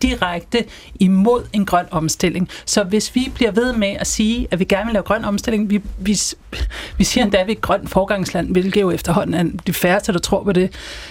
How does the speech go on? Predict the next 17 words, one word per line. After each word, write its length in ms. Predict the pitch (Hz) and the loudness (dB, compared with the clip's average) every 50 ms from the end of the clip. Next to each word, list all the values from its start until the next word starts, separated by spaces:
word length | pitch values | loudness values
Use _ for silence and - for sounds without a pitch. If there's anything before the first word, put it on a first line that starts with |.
| - - - | -12 -2 0
øh, 360 | - 196 190 180 - - - 233 233 - - - 254 247 | 2 2 2 2 0 -2 -2 -4 -8 -10 -10 -2 2 2
jamen 220 | 247 233 240 247 | 2 4 2 0
så 120 | - - 240 | 0 0 0
er 40 | |
vi 80 | 226 262 | 2 2
jo 60 | 254 | 2
nødt 240 | 226 208 240 269 220 | 2 2 0 0 0
til 120 | - 254 254 | 0 0 0
at 80 | 214 - | 2 2
prioritere 760 | - - 226 208 208 - - - 254 277 254 - - 220 214 - - - - - - | 2 2 2 2 0 -2 0 0 0 0 0 0 -2 -2 -2 -2 -6 -14 -12 -2 -2
det 100 | 269 269 | -2 0
kollektive, 760 | - - 240 254 254 285 277 - - - 208 185 - - 190 - - - - - - - - - | 0 0 0 0 0 0 0 0 -2 0 0 0 0 0 -2 -2 -4 -12 -20 -20 -20 -20 -12 -8
også 300 | 220 214 220 220 - 226 | -6 -6 -4 -4 -2 -2
når 100 | 214 208 | -2 -2
det 100 | 196 - | -2 -4
handler 300 | - 185 160 165 175 170 | -2 -2 -2 -2 -2 -2
transport. 560 | - - 226 190 - - 175 151 - - | -2 -2 -2 -2 -2 -2 -4 -6 -6 -12